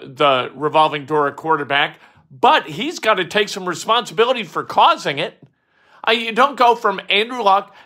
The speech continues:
Maybe Andrew Luck just didn't vibe with Frank Reich. Maybe he's like, "This guy, this guy's wacko. I don't wanna play for this guy anymore." Maybe that was part of it. He couldn't get Jacoby Brissett to where he needed to be.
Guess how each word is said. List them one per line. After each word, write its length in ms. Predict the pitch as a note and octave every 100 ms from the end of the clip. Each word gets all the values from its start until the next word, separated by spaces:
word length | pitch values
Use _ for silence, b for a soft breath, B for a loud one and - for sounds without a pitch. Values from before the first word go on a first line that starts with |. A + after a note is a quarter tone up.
| B
Maybe 240 | B3 G#4 G#4 G#4+
Andrew 220 | D4+ A#3+
Luck 320 | A#3 A#3+ -
just 280 | - A#3 A3+
didn't 240 | A3+ G3+
vibe 320 | D3 E3+ A#3+ G3+
with 180 | D3+
Frank 320 | - D#3 C#3 C#3+
Reich. 260 | C3+ B2
Maybe 260 | G3 F4 E4+
he's 120 | E3+
like, 240 | D3+ C3+
"This 180 | A3+ -
guy, 320 | - D3+ C3
this 260 | D3 G3 -
guy's 280 | F#3+ E3+ B2+
wacko. 580 | A#2 D3 G3+ - C3 A#2+
I 140 | E3+
don't 140 | C4+
wanna 160 | A#3+ F3+
play 240 | - F#3
for 120 | D#3+ D#3
this 220 | C#3+ -
guy 240 | D3+ C#3+
anymore." 340 | C3 B2 A#2 - b b -
Maybe 220 | D#3 F#3+
that 160 | A3+
was 120 | C4 F3
part 300 | F#3 D#3 B2+
of 80 |
it. 160 | F#2+ - b b
He 140 | F#3+ E3+
couldn't 320 | G#3 A3+ G3
get 200 | G#3 F#3
Jacoby 480 | G3 D#3+ G3+ G#3 G3+
Brissett 560 | G3+ - A3+ A#3+ -
to 120 | -
where 200 | F3 F#3+
he 240 | D#3+ E3 A#3+
needed 460 | A3+ F3 C#3+ A#2+
to 60 | A#2+
be. 340 | B2 A#2 -